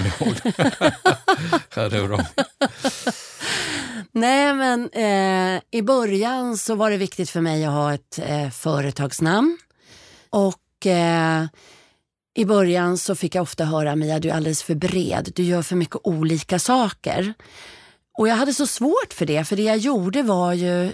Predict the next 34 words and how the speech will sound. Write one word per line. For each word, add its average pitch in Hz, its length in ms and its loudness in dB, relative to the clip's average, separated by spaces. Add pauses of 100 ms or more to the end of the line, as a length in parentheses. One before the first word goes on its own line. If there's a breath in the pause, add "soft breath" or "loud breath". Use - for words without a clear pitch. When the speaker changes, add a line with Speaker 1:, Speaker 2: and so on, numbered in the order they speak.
Speaker 1:
genuint 180 640 0
det 160 100 -2
jag 156 120 0
ville 165 180 -2
göra 156 360 0
och 151 60 -2
den 160 220 0
jag 180 120 0
var. 202 440 0 (600 loud breath)
Och 208 240 2
ju 226 160 0
mer 269 400 0
jag 240 180 0
kunde 208 640 0
bli 214 160 -2
tydlig 254 580 -2
i 311 60 0
det 147 280 0
och, 202 440 -2
och 208 140 0
vara 208 100 0
tydlig 190 440 0
med 175 240 0
att 160 120 -6
det 185 80 -2
här 160 580 0 (120)
varumärket 220 720 0
är 196 80 -2
precis - 800 -2
det 170 120 0
du 156 200 -2
säger, 214 560 -2 (440 loud breath)
Mia 180 320 4
Hultman. 202 680 -2